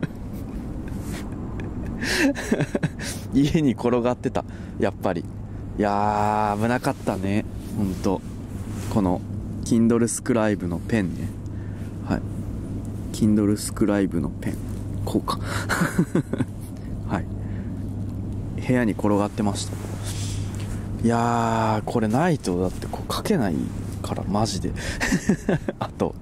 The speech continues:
右手が手持ち無沙汰になるから。はい。めちゃくちゃ困ってました。はあ、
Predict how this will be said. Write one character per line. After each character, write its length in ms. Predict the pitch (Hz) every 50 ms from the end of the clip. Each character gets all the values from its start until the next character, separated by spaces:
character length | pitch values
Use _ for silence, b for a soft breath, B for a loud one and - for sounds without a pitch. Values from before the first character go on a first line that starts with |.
| - - -
右 300 | 95 107 117 127 147 160
手 160 | - 175 160
が 160 | 151 143 - - - - - - - - - - B B B B B B B B -
手 60 | 160
持 140 | 143 156 175
ち 140 | - 185
無 100 | 165 165
沙 140 | 170 165 165
汰 160 | - - 76
に 120 | - - 87
な 140 | 82 92 90
る 80 | 85
か 140 | 82 - - - - - B B B B B B B B -
ら。 60 | - -
は 20 |
い。 40 | - - - -
め 140 | 202 220 -
ち 80 | -
ゃ 40 | 175
く 60 | 165
ち 80 | - -
ゃ 60 | 127
困 200 | - - 147 135
っ 40 | 135
て 120 | - -
ま 120 | - - -
し 80 | -
た。 80 | - - - B B B B B B B B B B B B B - - - - - 110
は 520 | 104 95 90 90 87 87 90 95 95
あ、 0 | 98